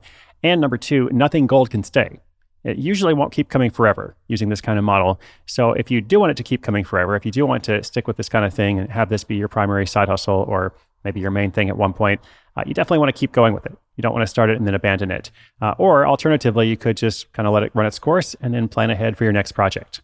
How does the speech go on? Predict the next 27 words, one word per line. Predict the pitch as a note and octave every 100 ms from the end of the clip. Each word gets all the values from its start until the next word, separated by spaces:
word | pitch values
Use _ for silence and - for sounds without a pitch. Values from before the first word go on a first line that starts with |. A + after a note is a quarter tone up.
| _ _ _ _
So | - G#2
we'll | F#2 A#2+
look | -
at |
how | A#2 C#3
she's | - F#3
done | - C3+
it, | -
this | A#2+
new | B2+ E3+
mom | C#3+ A#2 A#2+
who | B2
uses | A#2+ A2+
Pinterest | G#2 D3 C#3 G#2+ G#2+ - _ _
to | C3
launch | G#2+ A2 A2+
a | -
parenting | - C3 A#2+ G2+
blog, | F#2 D#2 - _ _ _ _
right | F3
after | F3 D3+
this | D3
shout | - A#2+
out | A#2 - -
to | A2 G2
our | G#2
sponsor. | - F2+ - - -